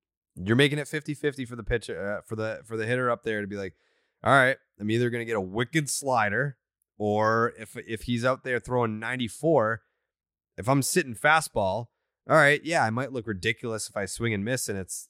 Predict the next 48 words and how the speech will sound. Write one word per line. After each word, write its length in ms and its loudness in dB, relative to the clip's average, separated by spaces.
it's 180 -8
a 80 -6
slider, 560 0
but 220 -8
eventually 400 0
he's 100 -2
gonna 140 -4
throw 180 -6
me 100 -6
a 40 -4
fastball 540 -2
and 100 -16
I'm 140 -2
gonna 140 -4
be 80 -8
able 240 -8
to 60 -12
more 400 6
than 160 -2
catch 240 -8
up 140 -6
to 80 -10
ninety-four." 560 -12
Um, 540 -4
which 140 -2
is 140 -2
how 180 0
you, 420 -6
uh, 320 -6
end 160 -4
up 140 -6
giving 240 -8
up 100 -10
grand 320 -8
slams 400 -8
to 220 -6
Jordan 400 -4
Luplow 380 -10
in 60 -18
the 60 -20
playoffs. 540 -14
<laughs> 360 -20
As 220 4
if 140 -4
you're 160 -8
a 60 -8
two-pitch 460 -4
pitcher 380 -12